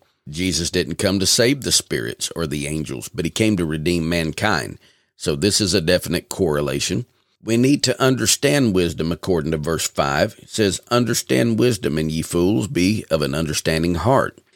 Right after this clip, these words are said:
Verse six says, "I speak of excellent things, and my lips speak right things." Wisdom only says excellent things, and she always speaks right things.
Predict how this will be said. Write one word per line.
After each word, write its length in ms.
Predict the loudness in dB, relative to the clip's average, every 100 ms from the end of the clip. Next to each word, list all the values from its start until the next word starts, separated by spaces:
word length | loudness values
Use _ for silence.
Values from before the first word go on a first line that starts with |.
| _
Verse 220 | 0 2 4
six 320 | 4 4 4
says, 400 | 4 4 2 0 -2
"I 180 | 2
speak 580 | 2 0 0 -2 -2 -8 -2
of 160 | -2 -2 -2
excellent 560 | -2 2 0 0 -2 -4 _
things, 480 | -4 0 0 -2 -4
and 160 | 0 2
my 120 | 4
lips 600 | 2 2 2 0 -2 -4
speak 400 | -2 -2 -2 -4 -6
right 360 | -6 0 0 -2
things." 460 | -8 -6 -6 -10 -12 _ _
Wisdom 680 | -8 2 2 2 2 0 -2 _ _
only 280 | -2 2 2
says 320 | 2 2 0 2
excellent 560 | 0 0 0 0 0
things, 460 | -2 0 0 0 -2 -4
and 160 | -4
she 180 | -4 -6
always 420 | -2 0 2 2 0
speaks 400 | -2 -4 -4 -12
right 400 | -6 -4 -4 -6
things. 400 | -10 -8 -8 -14